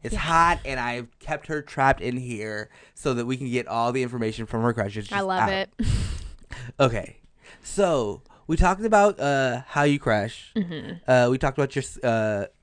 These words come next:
Speaker 1: childhood crushes.
Speaker 2: Yeah.
Speaker 1: Your celebrity crushes.
Speaker 2: Yes.
Speaker 1: Okay. Vic.
Speaker 2: Yeah.
Speaker 1: Are you crushing on anybody right now?
Speaker 2: Um, I am always crushing on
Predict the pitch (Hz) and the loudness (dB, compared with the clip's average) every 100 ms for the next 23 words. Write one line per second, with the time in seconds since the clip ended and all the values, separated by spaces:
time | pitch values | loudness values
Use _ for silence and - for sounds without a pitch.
0 | - - 127 131 110 110 98 - 82 - | -10 0 0 0 -2 -4 -4 -10 -12 -14
1 | - 175 - - - 131 117 120 117 - | -10 -10 -8 -10 -10 -4 2 4 2 0
2 | 123 127 127 120 104 - - - - 50 | 4 6 6 4 0 -6 -12 -14 -16 -16
3 | - - - - - - - 135 123 92 | -14 -12 -10 -10 -10 -6 -2 -2 -2 -6
4 | - - _ _ _ _ _ _ _ _ | -12 -20 _ _ _ _ _ _ _ _
5 | - 117 104 - _ _ 214 170 - - | -12 -6 -6 -8 _ _ -10 -10 -12 -20
6 | _ _ 113 127 165 180 131 - 131 131 | _ _ -2 0 0 -2 -4 -4 -6 -6
7 | 117 104 101 98 95 95 _ _ 95 90 | -6 -8 -8 -8 -8 -10 _ _ -10 -8
8 | - - 87 - - - - _ _ _ | -12 -16 -16 -16 -20 -20 -20 _ _ _
9 | _ 254 233 233 226 226 311 359 - 220 | _ -2 0 -2 -2 0 2 0 2 2
10 | 208 214 202 - 202 196 202 202 190 196 | 2 2 0 -2 -2 0 -2 -2 -2 -4
11 | - 190 180 180 175 | -4 -2 -2 -6 -10